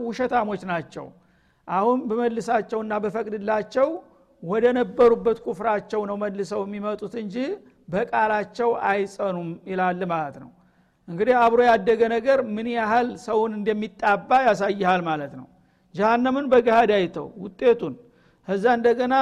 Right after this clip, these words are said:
ፍቃድ ጠይቀው ተመልሰውም እንደገና እዛ ቢመለሱ ወደ ኩፍር ነው የሚመለሱት ብሎ አላህ መሰከረባቸው። ለምን የለ-፣ አንድ ሰው ከለመደው ሁልጊዜ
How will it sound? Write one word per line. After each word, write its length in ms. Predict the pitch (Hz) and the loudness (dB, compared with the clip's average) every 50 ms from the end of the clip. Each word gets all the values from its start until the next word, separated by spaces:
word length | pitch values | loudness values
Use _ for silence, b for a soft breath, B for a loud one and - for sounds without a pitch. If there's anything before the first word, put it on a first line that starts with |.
| 262 226 | 2 0
ፍቃድ 300 | 190 233 - 247 240 240 240 | -2 -2 2 2 2 2 0
ጠይቀው 460 | - 247 240 220 240 240 - 247 214 180 - | -2 -2 -2 -2 -4 -6 -4 -4 -4 -4 -6
ተመልሰውም 840 | - 190 226 240 247 240 233 240 233 180 226 226 226 240 285 320 339 381 415 _ _ _ _ _ _ - | -6 -6 -4 -2 -2 -2 -2 -4 -6 -4 -2 2 2 2 2 0 -4 -8 -14 _ _ _ _ _ _ -12
እንደገና 580 | 214 233 254 269 233 240 247 233 233 233 233 240 226 233 | -10 -10 -6 -2 0 2 2 2 2 2 2 4 2 2
እዛ 180 | 233 220 185 233 247 | 2 0 0 0 0
ቢመለሱ 480 | 226 233 226 226 233 233 233 247 233 240 269 | 0 0 -2 -4 -4 0 0 0 -2 0 0
ወደ 160 | 269 233 240 240 | 2 2 2 2
ኩፍር 260 | 240 233 190 208 226 | 0 -2 -6 -6 -6
ነው 120 | 220 220 214 | -6 -6 -6
የሚመለሱት 640 | 208 208 208 208 208 202 202 196 185 - 202 196 | -6 -6 -6 -6 -6 -4 -4 -6 -6 -6 -8 -10
ብሎ 140 | 190 214 226 - | -8 -6 -2 0
አላህ 240 | 262 247 220 226 190 190 | 0 0 2 0 -2 -4
መሰከረባቸው። 840 | 196 175 170 180 180 190 185 175 165 160 175 170 160 - - - - - - - _ _ _ _ _ _ _ _ _ B B B B B B B B B | -4 -6 -10 -10 -8 -6 -6 -6 -6 -6 -6 -6 -6 -6 -10 -14 -14 -16 -20 -20 _ _ _ _ _ _ _ _ _ B B B B B B B B B
ለምን 260 | 180 196 220 247 254 | -4 -2 0 2 2
የለ-፣ 280 | 254 233 233 240 240 226 220 | 4 4 4 4 2 2 2
አንድ 240 | 214 220 240 233 233 233 | 0 0 -2 -2 -4 -4
ሰው 180 | 180 233 226 | -2 -2 -2
ከለመደው 640 | 220 220 233 233 226 220 214 226 226 208 220 233 269 - - - _ _ _ - | 0 0 0 0 0 0 -2 -4 -2 0 0 0 0 -2 -6 -16 _ _ _ -10
ሁልጊዜ 480 | 202 262 285 254 202 190 226 240 214 | -8 -6 -6 -6 -6 -6 -6 -6 -2